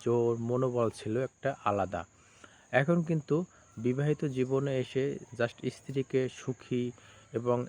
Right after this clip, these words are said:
স্ত্রীকে একটু বেশি সময় আনন্দ দেওয়ার জন্য আপনারা কি করেন?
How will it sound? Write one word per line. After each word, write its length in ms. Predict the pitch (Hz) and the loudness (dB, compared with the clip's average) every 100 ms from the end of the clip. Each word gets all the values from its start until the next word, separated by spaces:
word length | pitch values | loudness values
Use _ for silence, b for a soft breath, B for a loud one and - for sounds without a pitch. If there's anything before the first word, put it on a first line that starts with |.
| 131 | -6
স্ত্রীকে 420 | - 139 131 135 | -6 -2 0 0
একটু 220 | 131 - | 0 -4
বেশি 300 | 113 110 - | -6 -6 -6
সময় 420 | 143 - 123 123 127 | -12 -8 -2 -2 0
আনন্দ 420 | 104 107 131 151 139 | -2 0 0 0 0
দেওয়ার 340 | 127 123 113 | 2 2 2
জন্য 280 | 117 117 175 | 0 -2 0
আপনারা 380 | 123 - 120 123 | 0 0 -2 -2
কি 180 | 131 | -6
করেন? 360 | 123 127 139 | -6 -4 -2